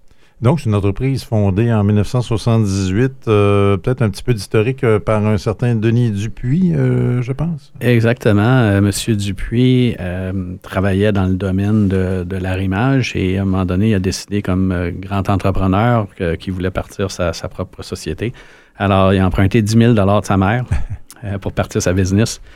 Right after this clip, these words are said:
Speaker 2: Et puis, euh, à partir de là, ben, est devenu l'évolution qui est, qui est Q S L aujourd'hui. Donc, on peut considérer, je pense, un, un fleuron québécois.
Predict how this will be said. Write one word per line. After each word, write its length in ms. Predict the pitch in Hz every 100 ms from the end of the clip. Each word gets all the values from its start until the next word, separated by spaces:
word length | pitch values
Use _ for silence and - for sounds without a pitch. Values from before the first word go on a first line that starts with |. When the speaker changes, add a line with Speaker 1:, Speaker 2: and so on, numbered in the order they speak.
| - - -
Speaker 2:
Et 320 | 98 104 101 92
puis, 500 | - - 101 101 92
euh, 320 | 92 90 85
à 60 | 90
partir 280 | 95 - 95
de 80 |
là, 120 | 90 107
ben, 100 | 95
est 60 |
devenu 680 | 87 87 95 101 107 107 92
l'évolution 500 | 90 92 95 90 107
qui 180 | 98 87
est, 40 |
qui 140 | 87 90
est 40 |
Q 140 | - 85
S 160 | -
L 100 | 98
aujourd'hui. 460 | 92 87 82 - 104
Donc, 160 | 104 98 - 85 -
on 80 | 92
peut 100 | 95
considérer, 460 | 92 90 - 85 95
je 60 |
pense, 200 | - -
un, 180 | 87 87 92
un 100 | 92
fleuron 360 | 90 87 87
québécois. 460 | 87 90 82 82